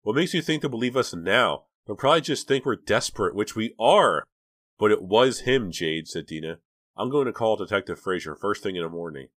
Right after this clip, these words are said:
"Lots of luck," said Jade, "especially since the police don't even believe there was a masked man." "Well, we saw him," said Dina. "If it was Mister Farberson, that means he broke into his own house."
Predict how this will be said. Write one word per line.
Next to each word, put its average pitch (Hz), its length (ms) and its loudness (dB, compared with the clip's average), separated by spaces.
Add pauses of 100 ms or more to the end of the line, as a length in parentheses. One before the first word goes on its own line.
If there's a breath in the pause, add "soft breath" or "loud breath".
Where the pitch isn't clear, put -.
(500)
"Lots 104 340 2
of 147 160 -2
luck," 127 460 2
said 80 260 -6
Jade, 73 420 -10
"especially 113 640 -2
since 117 260 -6
the 101 100 -6
police 95 420 -8
don't 101 140 -4
even 98 200 -6
believe 87 320 -8
there 107 100 -10
was 92 160 -6
a 90 40 -6
masked 90 360 -4
man." 95 460 -2 (560)
"Well, 110 260 6
we 120 200 -4
saw 143 320 4
him," 87 240 -4
said 73 240 -8
Dina. 80 360 -10 (260)
"If - 180 -6
it 98 120 0
was 98 300 2
Mister 104 300 -6
Farberson, 82 580 -6
that 113 200 0
means 110 200 -6
he 95 100 -6
broke 95 280 -2
into 107 220 -6
his 101 160 -4
own 80 220 -8
house." 92 460 -2